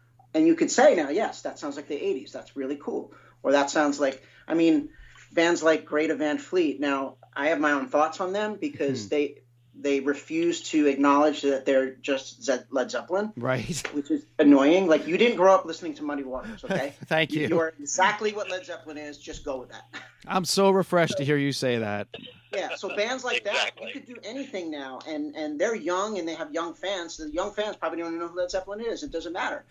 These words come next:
Speaker 2: Right.
Speaker 1: So, and that's kind of a cool thing. Like, my record, um, it took me a while to do it, and, like, in the past, it's like, "Man, this is, this has been taking so long, it's gonna be dated." It's like, but that, that doesn't exist anymore. And I think the last musical movement,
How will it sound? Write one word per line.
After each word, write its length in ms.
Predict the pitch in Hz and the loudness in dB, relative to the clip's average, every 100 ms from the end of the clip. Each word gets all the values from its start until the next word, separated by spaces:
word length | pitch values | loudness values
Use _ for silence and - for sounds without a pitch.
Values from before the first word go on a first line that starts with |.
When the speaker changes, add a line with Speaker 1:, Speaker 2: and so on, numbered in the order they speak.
| - | -8
Speaker 2:
Right. 260 | 113 127 - _ - | -4 -4 -6 _ -6
Speaker 1:
So, 480 | - 196 190 185 - _ - | 2 4 4 -2 -10 _ -6
and 120 | 190 | -4
that's 200 | 220 277 | -2 -4
kind 220 | - 311 | -2 -4
of 80 | 320 | -2
a 40 | 277 | -6
cool 220 | 330 392 | -8 -8
thing. 260 | 247 156 | -6 -6
Like, 180 | 147 170 | -6 -6
my 240 | 160 185 285 | -4 -4 -2
record, 560 | 190 160 - 160 185 - _ _ _ _ _ - | -2 -4 -6 -8 -10 -14 _ _ _ _ _ -6
um, 560 | 170 160 151 151 151 - _ _ _ _ _ _ _ _ | -2 0 0 -2 -6 -12 _ _ _ _ _ _ _ _
it 100 | 180 - | -10 -6
took 140 | 226 | -4
me 100 | 233 | 0
a 40 | |
while 240 | 180 175 196 | 2 2 2
to 100 | 175 | -2
do 260 | 143 202 | 0 2
it, 100 | 185 | 2
and, 300 | 151 156 160 | 2 -2 -6
like, 180 | 165 175 | -8 -6
in 100 | 175 | -4
the 60 | 175 | -4
past, 720 | - 175 277 220 - - - | -2 0 2 0 -4 -12 -14
it's 220 | - - | -14 -6
like, 220 | 156 143 - | -4 -4 -2
"Man, 240 | 165 160 | 0 0
this 160 | - 170 | -2 -4
is, 260 | 143 - _ _ _ _ _ _ - - | -8 -10 _ _ _ _ _ _ -20 -16
this 160 | 147 143 | -12 -10
has 120 | 143 | -8
been 180 | 117 156 | 0 0
taking 320 | - 156 151 | 4 2 4
so 180 | 143 143 | 2 2
long, 220 | 139 170 147 | 2 2 0
it's 100 | - | -2
gonna 160 | 135 | -4
be 120 | 127 120 | -4 -2
dated." 480 | 143 160 139 117 120 | 0 2 0 -4 -8
It's 140 | - | -2
like, 200 | 135 131 | 0 0
but 240 | 151 139 - | -2 -4 -2
that, 220 | 160 156 | -4 -2
that 140 | 180 | -2
doesn't 260 | 185 180 180 | 0 0 0
exist 400 | 160 139 175 - | -2 -2 -2 -2
anymore. 460 | 135 131 127 131 131 | -4 -2 -2 -4 -2
And 120 | 151 | 0
I 60 | 160 | 2
think 300 | 208 214 220 | 0 0 2
the 100 | 170 | 2
last 420 | 156 190 196 - | 2 0 -2 -6
musical 460 | 185 220 - 165 | -8 -8 -8 -8
movement, 580 | 147 160 208 147 139 139 | -6 -4 -6 -6 -8 -10